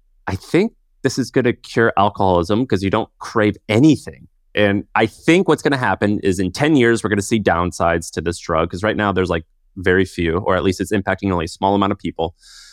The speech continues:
So I think that the, like, there's still gonna be downsides, but I think that what did Scott Galloway said? He goes, "It's not Chat G P T, it's G L P one."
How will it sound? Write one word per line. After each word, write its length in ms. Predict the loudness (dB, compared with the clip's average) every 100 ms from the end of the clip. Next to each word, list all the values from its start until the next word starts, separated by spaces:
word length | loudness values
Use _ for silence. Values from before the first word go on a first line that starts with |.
| _
So 120 | -2
I 80 | 0
think 240 | 2 2
that 240 | 2 0 2
the, 80 | 2
like, 220 | 2 0
there's 160 | -2
still 180 | 2 2
gonna 140 | 2 0
be 100 | 2
downsides, 600 | 2 0 0 -2 -2 -8 _
but 320 | 2 2 2 -2 _ _ _ _ _ _
I 60 | -2
think 260 | 0 0
that 280 | 2 0 -2 _ _ _ -4
what 120 | 0
did 160 | 0 0
Scott 280 | -2 -4 -2
Galloway 360 | 0 2 0
said? 240 | 0 0 0
He 100 | 0
goes, 180 | -2 -2
"It's 100 | -2
not 200 | -2 -2
Chat 340 | -2 -2 -2
G 140 | 0 0
P 160 | 0
T, 360 | -2 -2 -2 -4 _ _ _ _
it's 200 | 0 0 -6 -2
G 240 | 4 4
L 160 | 4 2
P 180 | 0
one." 400 | 2 4 2 -2